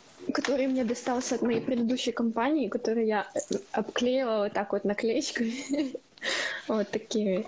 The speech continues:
И, в общем-то, их можно разглядывать бесконечно, потому что здесь очень много всяких приколов. Вот. Интересные всякие надписи, типа «Коротко о себе, маме не стыдно»,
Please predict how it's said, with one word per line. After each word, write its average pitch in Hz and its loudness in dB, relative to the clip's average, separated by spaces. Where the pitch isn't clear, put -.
И, 202 2
в 196 2
общем-то, 208 0
их 226 0
можно 233 2
разглядывать 220 2
бесконечно, 202 0
потому 185 0
что - -6
здесь - -2
очень 214 0
много 202 2
всяких - -2
приколов. 233 0
Вот. 196 0
Интересные 226 2
всякие 208 0
надписи, 220 0
типа 208 0
«Коротко 220 2
о 202 2
себе, 220 2
маме 196 4
не 196 4
стыдно», 247 2